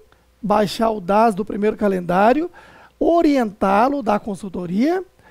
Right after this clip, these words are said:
e pedir para ele retornar, né, no início do ano seguinte para fazer a declaração. Além disso, se o comitê solicitar informações estatísticas a serem informadas, que tem essas informações a serem informadas,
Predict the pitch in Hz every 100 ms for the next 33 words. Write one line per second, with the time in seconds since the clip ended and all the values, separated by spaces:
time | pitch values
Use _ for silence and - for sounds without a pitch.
0 | - _ _ 311 349 466 - _ _ _
1 | - 294 262 285 277 262 359 370 247 208
2 | 208 339 - _ _ _ _ _ - 208
3 | 214 262 370 - - 349 175 226 226 381
4 | 453 - 381 262 226 240 - 220 226 320
5 | 233 294 320 330 - - 247 254 139 302
6 | 185 226 226 247 240 254 254 - 180 170
7 | _ _ _ _ - _ - 214 214 175
8 | 202 254 330 370 - - _ - - 240
9 | 202 254 214 - 208 220 - - - -
10 | - 226 220 - 226 214 - 196 196 -
11 | 226 220 185 - 202 - 240 247 196 190
12 | - 220 202 208 190 208 262 294 - 320
13 | - 247 240 247 214 214 214 185 226 247
14 | 269 254 - 262 - 262 254 - - -